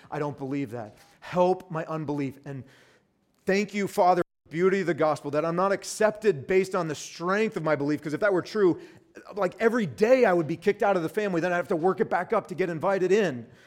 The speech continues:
I am accepted because of Jesus' better belief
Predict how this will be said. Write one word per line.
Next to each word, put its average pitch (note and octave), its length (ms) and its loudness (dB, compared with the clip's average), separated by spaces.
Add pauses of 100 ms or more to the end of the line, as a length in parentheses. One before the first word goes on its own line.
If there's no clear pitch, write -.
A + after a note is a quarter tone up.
(340)
I E3+ 160 2
am A3+ 160 4
accepted F#3+ 540 -2
because D3 280 -4
of B2 120 -8
Jesus' D#3+ 460 -6
better E3+ 400 0
belief D#3+ 560 -4